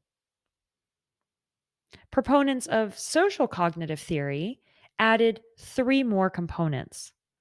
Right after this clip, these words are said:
forethought, self-regulation, and self-efficacy. I'll unpack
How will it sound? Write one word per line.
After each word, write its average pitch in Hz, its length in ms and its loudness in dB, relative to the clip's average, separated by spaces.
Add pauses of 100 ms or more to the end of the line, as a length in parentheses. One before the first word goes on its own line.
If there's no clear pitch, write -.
(560)
forethought, 269 880 0 (540)
self-regulation, 202 1300 -2 (340)
and 190 200 -2
self-efficacy. 151 1120 -6 (1400)
I'll 302 200 8
unpack 208 520 0